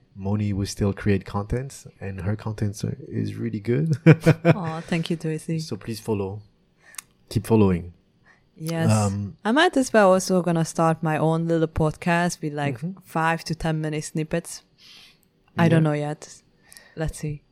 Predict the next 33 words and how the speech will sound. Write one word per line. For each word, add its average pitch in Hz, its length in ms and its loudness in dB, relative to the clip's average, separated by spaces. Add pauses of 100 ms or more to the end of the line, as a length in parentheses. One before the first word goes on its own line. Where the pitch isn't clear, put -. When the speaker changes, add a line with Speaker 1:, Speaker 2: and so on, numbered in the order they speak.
(120)
Speaker 1:
That's 120 280 0
the 131 60 8
beautiful 135 380 8
thing 143 200 10
Speaker 2:
<laughs> 131 140 8
Speaker 1:
about, 113 360 2 (460)
you 117 240 0
know, 113 140 4
learning 123 360 8
a 120 60 2
new 120 160 2
tool. 160 480 2 (420)
You 113 120 -6
know, 104 140 -2
it's 117 180 -4
like 104 160 -6
you've, 107 300 -10 (480)
there's 123 220 2
always 135 480 8
some 113 200 2
good 101 160 -4
lessons 98 380 -6
or 117 140 -2
something 113 340 0
that 101 160 0
you 104 60 -8
can 101 160 -4
carry 92 440 -4 (560)
with 98 180 0
you 90 320 0 (380)
Speaker 2:
Exactly. 165 560 -2
Speaker 1:
for 151 160 -2
later. 90 380 -2